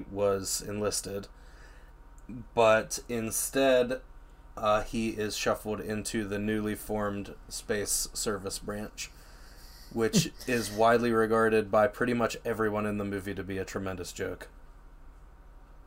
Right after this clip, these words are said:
Speaker 2: So wait, this is a movie?
Speaker 1: Or no, I'm sorry, the, uh, T V show, I'm sorry.
Speaker 2: Oh, okay. That, that, that's what I was like, "Oh, man, I really don't know what this is about."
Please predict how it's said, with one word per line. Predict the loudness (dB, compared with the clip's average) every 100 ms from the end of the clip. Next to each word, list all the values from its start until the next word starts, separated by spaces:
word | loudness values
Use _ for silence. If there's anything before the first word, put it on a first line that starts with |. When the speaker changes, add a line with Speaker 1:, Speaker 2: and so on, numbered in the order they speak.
| -20 -20 -20 -20 -20 -20 -20 -20 -8
Speaker 2:
So | 0 4
wait, | 8 8 8
this | 8
is | 8
a | 6
movie? | 4 2 4 2 0 -4 8
Speaker 1:
Or | 10
no, | 10 8
I'm |
sorry, | 6 2 2
the, | 0 -2
uh, | 0 0
T | 0 -4
V | -4
show, | -6 -6
I'm | -8 -6
sorry. | -6 -8 -10 -20 -4 12
Speaker 2:
Oh, | 12 12 12
okay. | 12 10 12
That, | 12 12
that, | 12 10 10
that's | 8
what | 12 12
I | 12
was | 10
like, | 6
"Oh, | 10 10 10 10
man, | 10 10
I | 8
really | 6 6 8 8
don't | 10 10
know | 12
what | 10
this | 8 8
is | 8 12
about." | 12 12 6